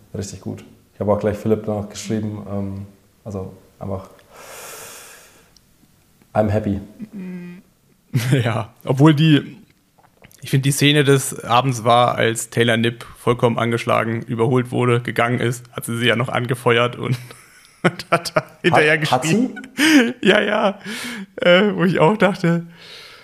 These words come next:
Speaker 2: huiuiui, die ist, äh, also wenn ich von jemandem Fan an,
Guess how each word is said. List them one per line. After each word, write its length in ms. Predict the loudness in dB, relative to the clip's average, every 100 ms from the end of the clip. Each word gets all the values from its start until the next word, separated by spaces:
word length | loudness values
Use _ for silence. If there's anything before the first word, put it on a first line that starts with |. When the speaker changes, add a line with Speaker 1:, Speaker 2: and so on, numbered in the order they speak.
| -20 _ -20 -20 2
Speaker 2:
huiuiui, 480 | 6 8 8 6 4 0 0
die 160 | 2
ist, 460 | 4 2 0 -12 -18 -20 _ -20 -20 _ -10
äh, 340 | 4 6 6 2 -4 -12 -14 -2
also 240 | 0 2 -2 0
wenn 180 | 0
ich 160 | 2 0
von 180 | 2 6
jemandem 360 | 6 6 4 0
Fan 360 | 2 4 4
an, 340 | 2 0 -4